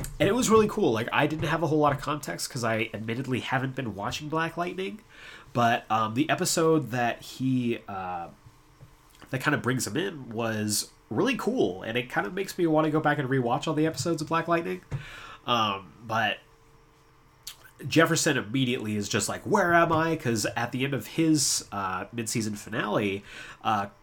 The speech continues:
the antimatter wave comes to his Earth and he's warped out before everything else is wiped out. Um, I just, he's really good. Like, I, I, I was blown away by Jefferson Pierce in this episode.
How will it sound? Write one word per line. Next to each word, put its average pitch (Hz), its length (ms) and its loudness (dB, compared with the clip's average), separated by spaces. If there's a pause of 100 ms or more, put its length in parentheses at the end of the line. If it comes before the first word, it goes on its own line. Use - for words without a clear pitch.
(480)
the 135 200 2
antimatter 131 380 4
wave 113 180 4
comes 117 220 -4
to 107 60 -6
his 104 240 -2
Earth 135 200 -2
and 95 120 -6
he's 101 160 0
warped 117 400 -2
out 117 340 0
before 113 340 -4
everything 107 300 -2
else 98 180 -4
is 90 120 -8
wiped 90 320 -6
out. 98 340 -6 (480)
Um, 95 560 -2 (1300)
I 175 120 8
just, - 440 6 (120)
he's - 380 0
really 185 440 2
good. 160 600 2
Like, 143 280 4
I, 165 480 8
I, 139 180 4 (360)
I 160 100 0
was 160 120 6
blown 151 340 2
away 160 240 8
by 113 140 2
Jefferson 110 360 -2
Pierce 123 280 -2
in 107 80 -6
this 92 140 -10
episode. 85 440 -8